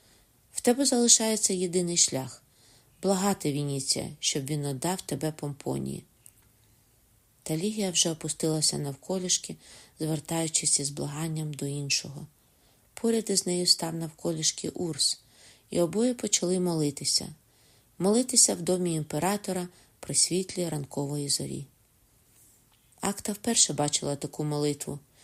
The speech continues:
і не могла відірвати очей від Лігії. Повернена до неї в профіль дівчина,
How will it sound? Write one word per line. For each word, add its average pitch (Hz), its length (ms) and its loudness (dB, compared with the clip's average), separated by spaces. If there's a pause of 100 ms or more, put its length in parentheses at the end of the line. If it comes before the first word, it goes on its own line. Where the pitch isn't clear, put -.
(200)
і 165 60 -2
не 170 100 2
могла 180 320 4
відірвати 180 540 2
очей 180 420 0
від 139 140 -2
Лігії. 143 420 -4 (640)
Повернена 170 580 0
до 160 140 -2
неї 165 260 2
в 156 60 -4
профіль 160 480 -2
дівчина, 151 580 0